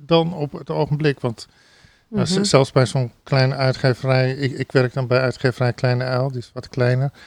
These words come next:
Speaker 1: En die,
Speaker 2: Ja,
Speaker 1: eh,
Speaker 2: maar ik weet het ook van Passage.
Speaker 1: Ja, van Passage.
Speaker 2: Ja.
Speaker 1: Ja, da-, daar komen zoveel binnen. En dan, eh, naar de,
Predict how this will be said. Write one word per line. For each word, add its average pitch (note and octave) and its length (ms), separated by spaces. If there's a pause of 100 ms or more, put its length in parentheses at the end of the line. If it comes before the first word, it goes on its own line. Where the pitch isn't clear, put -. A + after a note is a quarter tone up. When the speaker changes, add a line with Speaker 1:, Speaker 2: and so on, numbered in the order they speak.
(400)
Speaker 1:
En C#3 180
die, C#3 320
Speaker 2:
Ja, - 300
Speaker 1:
eh, C#3 40
Speaker 2:
maar C#4 100
ik B3 60
weet B3 160
het A3+ 120
ook B3+ 120
van G#3+ 180
Passage. F#3+ 460
Speaker 1:
Ja, F3+ 200
van D3 140
Passage. G#3 480
Speaker 2:
Ja. C#3 140
Speaker 1:
Ja, C3+ 60
da-, D3+ 180
daar C#3+ 120
komen D3 420
zoveel C#3 580
binnen. C3+ 400
En C3 100
dan, B2+ 240
eh, C3 340
naar B2+ 280
de, C#3 160